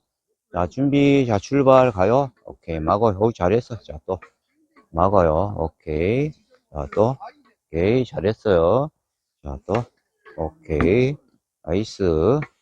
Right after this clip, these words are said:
오케이. 자, 거기서는 여기, 요, 요, 요, 요, 요쪽 센터 라인을 내치셔. 요, 예, 요로.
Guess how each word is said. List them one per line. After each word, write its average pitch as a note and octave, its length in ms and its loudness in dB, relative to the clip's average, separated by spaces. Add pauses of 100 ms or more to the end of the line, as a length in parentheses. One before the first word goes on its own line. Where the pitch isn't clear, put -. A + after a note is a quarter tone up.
(840)
오케이. F2+ 720 0 (580)
자, F2 140 -4
거기서는 C#3+ 800 2 (300)
여기, D#3 280 0
요, E3 100 6 (140)
요, B2 160 -2
요, B2 300 2
요, F#2+ 40 -4 (120)
요쪽 C#3+ 260 0 (380)
센터 G#3 380 0
라인을 C#3 400 4
내치셔. F2+ 420 -4 (1000)
요, E2 120 -10 (520)
예, D#2+ 160 2
요로. G#2 320 4